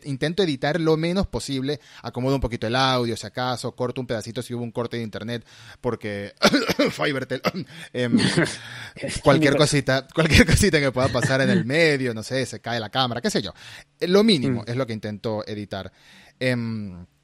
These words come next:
Speaker 1: pero es, eh, es divertido este tipo de interacciones. Ahora, me imagino que en el caso de Twitch, una cosa muy distinta es hacer un streaming para diez, veinte personas, que más o menos puedes llevarle el hilo de lo que están diciéndote mientras juegas
Speaker 2: Ujú.
Speaker 1: y mientras hablas.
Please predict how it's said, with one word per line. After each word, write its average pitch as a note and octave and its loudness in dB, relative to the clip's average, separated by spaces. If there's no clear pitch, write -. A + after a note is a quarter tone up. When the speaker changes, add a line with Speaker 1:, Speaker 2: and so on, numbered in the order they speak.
Speaker 1:
pero C3+ 2
es, C3+ 0
eh, C3+ 0
es D3 0
divertido E3 4
este C3+ -4
tipo C3 0
de C3 2
interacciones. G#2+ -4
Ahora, B2+ 4
me A#2 -6
imagino A#2 -2
que D#3+ -2
en C3 -2
el A2+ -4
caso A#2 -2
de A#2 2
Twitch, - -2
una B2 -4
cosa B2+ -4
muy B2+ -2
distinta A#2+ -4
es F#2+ -8
hacer G2 -10
un G#2 -10
streaming A#2 -8
para F#2 -10
diez, G#2+ -4
veinte G#2 -8
personas, A#2+ -8
que G2+ -14
más G2 -8
o C3 -4
menos B2 -4
puedes B2 -2
llevarle A2+ -6
el B2 -2
hilo B2 2
de A#2+ 0
lo A2+ -2
que - -10
están G#2+ -10
diciéndote B2+ -4
mientras B2+ -4
juegas C#3+ 0
Speaker 2:
Ujú. B2 -2
Speaker 1:
y C3+ -2
mientras B2 -4
hablas. D3 0